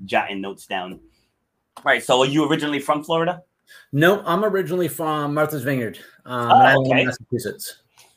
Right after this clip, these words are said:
Speaker 1: Ah, that's why, that's why you knew so, so much about Rhode Island.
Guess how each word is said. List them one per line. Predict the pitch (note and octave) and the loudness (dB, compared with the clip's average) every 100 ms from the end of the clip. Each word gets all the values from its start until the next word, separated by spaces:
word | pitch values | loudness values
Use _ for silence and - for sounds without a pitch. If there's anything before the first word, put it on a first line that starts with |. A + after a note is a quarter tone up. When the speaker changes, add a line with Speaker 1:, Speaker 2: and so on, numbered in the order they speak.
| _ | _
Speaker 1:
Ah, | C3 E3 - C3+ G2 F2 | -16 -14 -10 -6 -6 -4
that's | E2 E3 - | -2 -2 -2
why, | F3+ F3 D3+ C3+ - | 4 4 4 -6 -10
that's | E3 F3 | -10 -6
why | E3+ | -6
you | C3 | -4
knew | B2 A#2 | -4 -6
so, | - B2+ - | -6 -8 -8
so | B2+ | -8
much | G#2+ G2+ | -6 -6
about | G#2 G2 F#2 | -6 -4 -4
Rhode | F#2 F#2 | -4 -6
Island. | F2+ E2 E2 | -6 -8 -14